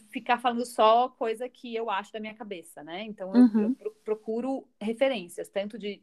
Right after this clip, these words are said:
Speaker 1: parteiras mais experientes, de, enfim, histórias, né, de referências, não só de estudos científicos, mas também estudos científicos, às vezes, né? Mas eu
Speaker 2: Uhum.
Speaker 1: gosto de brincar que estudo científico é muito louco, porque você acha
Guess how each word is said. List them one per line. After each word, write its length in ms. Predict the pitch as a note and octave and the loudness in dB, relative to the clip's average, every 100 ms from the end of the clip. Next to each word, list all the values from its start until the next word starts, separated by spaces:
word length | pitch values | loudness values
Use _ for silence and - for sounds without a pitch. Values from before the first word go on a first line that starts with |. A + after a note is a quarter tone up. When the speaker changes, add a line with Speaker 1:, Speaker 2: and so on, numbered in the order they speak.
| _ | _
Speaker 1:
parteiras 440 | G#3 - G3+ G#3 G3+ | -6 -4 -4 -2 -2
mais 200 | F#3 F#3+ | -4 -4
experientes, 760 | - F3+ F3 G3 G3+ - F3+ | -10 -8 -6 -8 -10 -14 -16
de, 320 | F3 F3+ F3 | -12 -12 -6
enfim, 220 | G3 - D#3+ | -6 -6 -12
histórias, 640 | - E3 F3 F#3 F#3 F#3 | 2 6 6 6 4 2
né, 200 | D#3+ F#3 | -2 -2
de 80 | F#3 | -4
referências, 640 | F3+ - E3 E3 G3 G#3 | -6 -4 -4 -4 -4 -2
não 180 | F#3 A3 | 0 -2
só 220 | A#3 F#3+ | 4 4
de 80 | F3+ | 4
estudos 360 | F#3 - F#3 F#3+ | -4 -8 -10 -10
científicos, 600 | F#3+ G3+ A#3+ - C#4 - - - - _ | -10 -2 -2 -2 -6 -6 -16 -20 -20 _
mas 160 | A#3 A#3+ | 4 6
também 460 | C#4 C4+ A3 A#3 D#4 | 6 4 2 0 -4
estudos 340 | - D4 C4 | -4 -6 -6
científicos, 540 | D4 E4 A#3+ A#3 B3 | -8 -6 -8 -10 -8
às 120 | B3 B3+ | -6 -4
vezes, 320 | F3 E3 F3 | -8 -8 -12
né? 200 | F#3 G3+ _ - - - | -12 -12 _ -20 -18 2
Mas 140 | B3+ | 8
eu 80 | B3+ | 10
Speaker 2:
Uhum. 60 | |
Speaker 1:
gosto 260 | A#3 A3+ - | 10 6 2
de 60 | - | -10
brincar 440 | G#3 G#3 B3+ D4+ | -12 -8 -8 -8
que 120 | D4+ | -8
estudo 320 | D4 - G4 D#4+ | -10 -10 -12 -10
científico 600 | F#3+ - A#3+ A#3+ _ - | -14 -8 -8 -8 _ -4
é 80 | A#3 | -2
muito 280 | A#3 C4 | -2 -2
louco, 400 | F#4 C#4+ F#3 F3 | -2 -2 -2 -6
porque 240 | - - A3+ | -18 -6 -4
você 240 | B3+ A#3+ | -4 -2
acha 580 | C4+ A3+ C4+ - F3+ F3 | 0 0 -4 -6 -12 -12